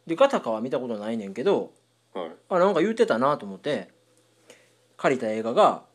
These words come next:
Speaker 1: ドローン・オブ・ウォーっていう映画なんですよ。
Speaker 2: 知らない。
Speaker 1: なんかね、今年多分公開されたんやと思うねんけど、
Speaker 2: うん。
Speaker 1: あのー、まさしくそのドローンの戦争で、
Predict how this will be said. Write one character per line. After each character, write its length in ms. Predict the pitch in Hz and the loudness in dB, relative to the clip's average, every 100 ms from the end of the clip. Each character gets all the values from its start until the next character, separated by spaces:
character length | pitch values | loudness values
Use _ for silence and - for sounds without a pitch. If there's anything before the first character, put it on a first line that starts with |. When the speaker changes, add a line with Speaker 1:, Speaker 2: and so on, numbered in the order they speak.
| _ _ _ _ _ _ _ _ _ | _ _ _ _ _ _ _ _ _
Speaker 1:
ド 100 | 147 | 0
ロ 120 | 170 226 | 6 8
ー 20 | |
ン・ 160 | 220 | 8
オ 60 | 202 | 6
ブ・ 100 | 190 | 6
ウ 20 | |
ォ 200 | 190 143 | 4 4
ー 20 | 110 | 0
っ 20 | |
て 140 | - | -10
い 60 | 92 | -14
う 160 | 87 104 | -14 -12
映 120 | 98 | -12
画 100 | 95 | -12
な 60 | 82 | -16
ん 80 | |
で 40 | 78 | -20
す 100 | - | -20
よ。 80 | - _ _ _ _ _ _ _ _ _ _ _ _ _ | -20 _ _ _ _ _ _ _ _ _ _ _ _ _
Speaker 2:
知 320 | - - - | -16 -14 -16
ら 80 | - | -16
な 60 | |
い。 40 | - - - _ _ - | -18 -20 -20 _ _ -8
Speaker 1:
な 120 | 165 | -4
ん 40 | 151 | 0
か 80 | 120 | -2
ね、 200 | 98 - _ _ - | -4 -12 _ _ -10
今 120 | 233 | -4
年 200 | 240 - | -2 2
多 120 | 214 | 0
分 160 | 240 208 | 0 -6
公 160 | 131 | -8
開 120 | 120 | -6
さ 120 | 120 110 | -6 -8
れ 60 | |
た 60 | 95 | -10
ん 20 | |
や 40 | 90 | -14
と 60 | |
思 140 | 98 98 | -12 -12
う 20 | |
ね 80 | 95 | -8
ん 60 | |
け 80 | 147 | -4
ど、 280 | 180 107 - _ _ _ _ _ | -2 -4 -8 _ _ _ _ _
Speaker 2:
う 80 | 113 | -6
ん。 220 | 92 78 - - - | -6 -8 -18 -20 -8
Speaker 1:
あ 140 | 139 | -4
の 540 | 131 127 123 123 120 117 | -4 -2 -2 0 -2 -4
ー、 40 | - _ _ _ _ _ _ _ _ - | -10 _ _ _ _ _ _ _ _ -10
ま 140 | 165 | -2
さ 100 | 208 | -2
し 80 | 175 | -2
く 80 | 139 | -6
そ 120 | 131 | -4
の 100 | 113 | -2
ド 140 | 131 | 4
ロ 180 | 180 220 | 8 8
ー 20 | |
ン 80 | 127 | 4
の 80 | 98 | -8
戦 240 | - 113 | -8 -10
争 320 | 107 117 104 | -8 -8 -8
で、 300 | 101 156 87 | -4 -4 -4